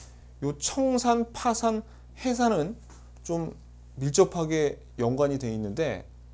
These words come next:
요 폐업은 요 다섯 개 중에서 좀 동떨어져 있습니다. 자, 그럼 한번 설명해 볼게요. 일단 부도는 뭐냐면요. 부도는 원래는 어디에서 쓰인 용어였냐면 수표나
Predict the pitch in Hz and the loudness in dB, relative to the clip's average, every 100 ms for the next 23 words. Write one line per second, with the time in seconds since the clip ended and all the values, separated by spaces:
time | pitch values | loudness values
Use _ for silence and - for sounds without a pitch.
0 | - 143 165 - - 247 226 214 233 233 | -6 0 0 -2 0 6 6 6 4 2
1 | - - - - - - - 156 165 - | -4 -18 -20 -20 -20 -20 -10 -6 -4 -4
2 | 120 156 165 156 147 143 139 135 - 135 | -6 -2 -2 0 -4 -4 -6 -6 -4 -4
3 | 139 156 147 139 104 - 98 - - - | 0 2 0 0 -6 -8 -14 -14 -20 -20
4 | - - 117 135 156 147 208 190 180 123 | -20 -14 -6 -4 -2 -4 -4 -4 -4 -6
5 | 113 113 104 131 170 147 170 95 - - | -6 -6 -6 0 2 2 0 -4 -12 -20
6 | - - - - 151 143 214 208 208 185 | -20 -20 -16 -4 -2 8 8 10 8 4
7 | 120 120 107 101 131 113 90 - - 131 | 2 0 -2 -4 -4 -4 -6 -10 -6 0
8 | 151 156 156 90 - - - - - - | 2 2 0 -4 -12 -20 -20 -20 -20 -20
9 | - - 113 147 190 202 202 156 107 127 | -20 -4 4 6 8 6 4 4 2 2
10 | 180 170 - 160 151 127 123 120 110 117 | 2 0 -4 -4 -2 0 0 0 -2 -4
11 | 135 139 - - - - 254 226 202 190 | -6 -8 -8 -10 -18 -8 -2 2 2 2